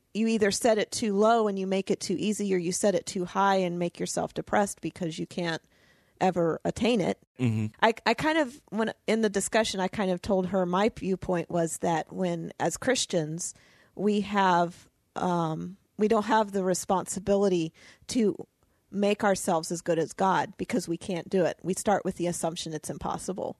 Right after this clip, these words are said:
Speaker 1: and we let God reach down to us instead. And that may seem like an easy crutch, but it's actually hard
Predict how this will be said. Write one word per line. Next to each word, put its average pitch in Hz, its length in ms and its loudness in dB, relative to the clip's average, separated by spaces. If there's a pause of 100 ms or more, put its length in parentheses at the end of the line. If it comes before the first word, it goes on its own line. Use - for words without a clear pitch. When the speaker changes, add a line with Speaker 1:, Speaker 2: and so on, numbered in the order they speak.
(520)
Speaker 1:
and 175 260 2
we 196 160 2
let 190 180 0
God 175 280 2
reach - 260 -4
down 170 220 -2
to - 140 -6
us 170 260 0
instead. 175 560 -4 (420)
And 208 280 2 (100)
that 208 200 2
may 220 140 2
seem 220 320 -2
like 220 240 0
an 190 140 0
easy 196 340 -4
crutch, - 480 0
but 196 140 2
it's 185 160 -2
actually 190 540 0
hard 220 840 2